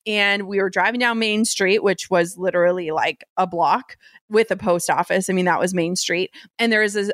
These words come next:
a little brick accountant's building. And so I set up an appointment. And I remember to this day sitting at the desk and being like,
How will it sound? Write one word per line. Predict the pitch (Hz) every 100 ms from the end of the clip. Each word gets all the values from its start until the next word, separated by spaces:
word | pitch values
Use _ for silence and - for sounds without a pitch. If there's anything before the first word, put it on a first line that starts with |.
| -
a | 208
little | 233 262
brick | 214 220 220
accountant's | 208 - 294 381 349 214 -
building. | 180 175 170 165 175
And | 214 220
so | 226 208
I | 202 208
set | - 226
up | 285
an | 330
appointment. | 285 - 233 220 196 185
And | 196
I | 196 196 -
remember | 190 226 220 233 262
to | 247 247 226
this | 233 -
day | 196 190
sitting | - - 202 226 240
at | - 196
the | 180
desk | 190 180 160 196 - - - - -
and | 214
being | 214 208
like, | 196 190 190